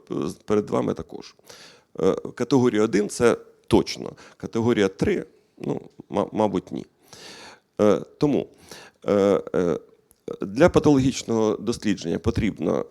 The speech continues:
е, категорія один, доведено, І Джі Ф Р, А Л К, П Д Л один експресія. Е, категорія два Б,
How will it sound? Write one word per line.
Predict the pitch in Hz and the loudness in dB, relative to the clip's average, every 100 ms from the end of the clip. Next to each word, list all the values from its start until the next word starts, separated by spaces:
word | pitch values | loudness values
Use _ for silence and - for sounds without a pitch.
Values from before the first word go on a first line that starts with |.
| - | -4
е, | 82 80 | -2 -2
категорія | - - 110 104 87 90 | -2 0 2 2 2 0
один, | - 95 87 - - - - | 2 2 0 -2 -12 -20 0
доведено, | 104 98 - - 76 - | 2 2 0 -4 -8 -6
І | - | -6
Джі | 104 117 | 0 2
Ф | 110 104 | 2 0
Р, | 85 - | -2 0
А | 101 | 2
Л | 107 107 | 2 0
К, | 101 78 | -4 -6
П | - | -6
Д | 90 | 0
Л | 101 90 | 2 2
один | 92 71 | 0 -2
експресія. | 71 - - 180 - 165 80 - _ _ _ _ _ _ _ - | -6 -6 -2 -2 0 -2 -4 -8 _ _ _ _ _ _ _ -8
Е, | 104 104 | -2 -2
категорія | - 120 127 117 139 123 117 | -2 0 2 4 4 4 4
два | 95 90 98 123 | 2 -4 0 0
Б, | 98 90 123 82 | 0 2 4 4